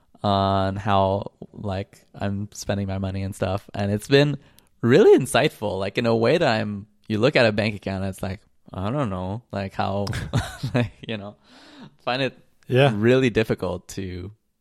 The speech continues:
Speaker 1: to parse. So
Speaker 2: I have hu-, I have a lot of respect for people who design, especially build anything, like, any graphs really, or, like, just data visualization. It's,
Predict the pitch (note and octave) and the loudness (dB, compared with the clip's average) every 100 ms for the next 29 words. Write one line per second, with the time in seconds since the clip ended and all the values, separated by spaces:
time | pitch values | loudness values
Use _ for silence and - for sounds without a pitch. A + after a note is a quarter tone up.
0 | _ _ _ _ _ - - F#3+ G3 - | _ _ _ _ _ -10 -6 -4 -6 -8
1 | - _ _ - - - - C#3+ C#3+ C3+ | -20 _ _ -10 -8 -6 -2 2 6 4
2 | A2 A2 A2+ - _ _ _ _ - - | 2 -6 -18 -20 _ _ _ _ -20 0
3 | D3+ C#3 A2+ B2 B2 A2 - _ _ _ | 2 2 2 2 2 0 -8 _ _ _
4 | _ _ A#2+ A#2+ A#2 G#2 - G#2+ G2+ - | _ _ 0 2 4 2 -2 -4 -4 -10
5 | A2 - A2 G2+ G#2+ G#2+ G#2+ G#2+ G2 A2 | -10 -8 -6 -6 -6 -8 -8 -8 -8 -4
6 | A2 G#2+ B2 B2 A2 A2 G#2 G#2+ G#2+ - | -4 -2 -2 0 2 2 2 2 -2 -10
7 | _ _ _ _ _ _ _ - C3+ D3 | _ _ _ _ _ _ _ -2 4 4
8 | D3+ D#3 D3 D3 C3+ B2 G2+ - _ _ | 6 6 6 8 6 6 2 -14 _ _
9 | _ _ - D3 D3 A#2+ A#2+ A2 C#3 - | _ _ 0 4 4 6 4 6 2 0
10 | - E3+ F3+ F#3 F3+ D#3 C#3 C3+ B2+ B2+ | 2 6 8 8 4 4 4 6 4 0
11 | - - A#2+ B2+ B2 A#2+ A#2 A2 A2+ - | -4 4 6 6 6 4 4 4 0 -2
12 | C#3 - B2+ A2 - | -6 -4 -4 -4 -8